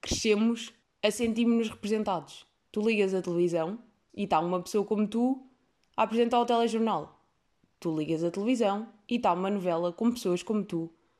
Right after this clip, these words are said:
a fazerem a novela. Tu ligas a televisão novamente e tá mais pessoas brancas a apresentarem um programa. E idem aspas com os filmes, e et cetera, e et cetera, e no fundo na sociedade no geral.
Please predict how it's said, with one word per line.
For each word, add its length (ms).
a 100
fazerem 440
a 40
novela. 480
Tu 200
ligas 600
a 80
televisão 400
novamente 680
e 140
tá 320
mais 420
pessoas 380
brancas 500
a 100
apresentarem 520
um 60
programa. 420
E 220
idem 260
aspas 300
com 80
os 100
filmes, 600
e 120
et 120
cetera, 520
e 120
et 100
cetera, 420
e 140
no 120
fundo 300
na 160
sociedade 440
no 100
geral. 400